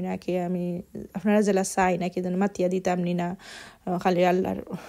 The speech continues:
কালাম দিয়া দিতাম, নাকি পড়াশোনা দিয়া দিলাইলাম। আপনারা জেলা চাই নাশিদ দিয়া দিতাম পারমু, আপনারা জেলা চাই নলা খান আমি দিব।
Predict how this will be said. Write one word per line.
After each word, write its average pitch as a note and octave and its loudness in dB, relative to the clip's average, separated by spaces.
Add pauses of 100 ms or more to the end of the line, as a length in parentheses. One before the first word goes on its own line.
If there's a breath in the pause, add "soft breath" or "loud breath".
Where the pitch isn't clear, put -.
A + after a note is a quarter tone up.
(200 loud breath)
কালাম G3 2
দিয়া F#3 2
দিতাম, F#3 0
নাকি F#3 -2
পড়াশোনা F#3+ 2
দিয়া F3 0
দিলাইলাম। F3 -2 (840)
আপনারা A#3 2 (220)
জেলা G3+ 6
চাই G#3 -2
নাশিদ G3 2
দিয়া F#3 2
দিতাম G3 -2
পারমু, G3+ 0 (500 loud breath)
আপনারা B3+ 6
জেলা A#3+ 6
চাই A#3 2
নলা G#3+ 2
খান G3+ 0
আমি F3+ 0
দিব। F3+ -4